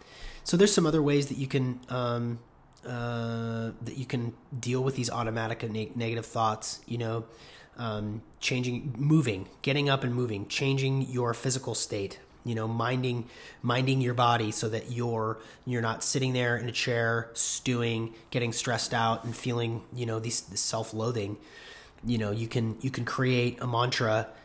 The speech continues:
Um, you can, you can go back to, uh, "Does this serve my highest purpose?" Um, there's lots of other tools there.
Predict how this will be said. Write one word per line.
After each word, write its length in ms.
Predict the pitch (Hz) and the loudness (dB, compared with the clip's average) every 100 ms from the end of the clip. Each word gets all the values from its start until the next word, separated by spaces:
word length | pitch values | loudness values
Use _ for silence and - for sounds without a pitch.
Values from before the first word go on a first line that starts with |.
| - - | -18 -4
Um, 580 | 120 113 110 107 113 113 - - - - | 0 2 2 0 -4 -8 -20 -20 -20 -10
you 280 | 127 120 123 | -4 -2 -2
can, 600 | 120 139 123 120 120 117 - - | 0 2 4 4 2 0 -6 -6
you 120 | 127 | -4
can 180 | - 113 | -2 2
go 140 | 117 | 2
back 500 | 110 117 104 113 - | 4 6 8 6 2
to, 420 | - 127 117 117 110 - - 117 - | 2 4 4 2 0 -8 -12 -8 -2
uh, 200 | 110 107 | 2 2
"Does 280 | 107 127 - | 4 4 6
this 140 | 123 | 6
serve 220 | - 117 | 6 4
my 140 | 113 110 | 4 4
highest 340 | 117 113 - | 6 6 4
purpose?" 640 | - 120 120 117 - - - - - - - | 4 4 6 6 4 2 -4 -18 -18 -20 -4
Um, 460 | 120 117 110 110 113 - | 2 4 4 4 0 2
there's 160 | - 175 | 8 10
lots 240 | 143 135 | 10 10
of 80 | 143 | 8
other 140 | 131 120 | 4 4
tools 340 | - 135 135 | 2 2 2
there. 340 | 117 110 110 | 2 2 2